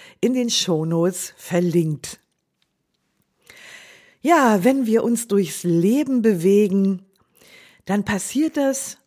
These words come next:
manchmal, dass wir andere Menschen verletzen, auch wenn wir das überhaupt nicht beabsichtigt hatten. Manchmal wollten wir es vielleicht, manchmal aber auch nicht. Und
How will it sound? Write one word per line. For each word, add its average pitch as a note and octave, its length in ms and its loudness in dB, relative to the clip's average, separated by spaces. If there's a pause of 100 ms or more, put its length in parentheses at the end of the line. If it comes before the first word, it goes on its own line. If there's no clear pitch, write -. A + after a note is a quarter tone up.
manchmal, G3 760 0
dass F3+ 380 -4
wir E3 420 -2 (420)
andere A3+ 340 2
Menschen G3 640 0 (180)
verletzen, G3+ 760 -4
auch D#3+ 200 -6
wenn G3 140 0
wir G3 80 0
das F#3 160 -2
überhaupt F#3 420 -4
nicht F3+ 380 -4 (180)
beabsichtigt - 880 -6
hatten. D3 200 -8
Manchmal D#3+ 420 -4
wollten C#4+ 280 -2
wir D#4+ 60 0
es D#4 100 -4
vielleicht, C#4 400 -2 (320)
manchmal C4+ 340 -4
aber G#3 220 0
auch - 140 -6
nicht. C#3+ 340 -8 (540)
Und C4+ 360 2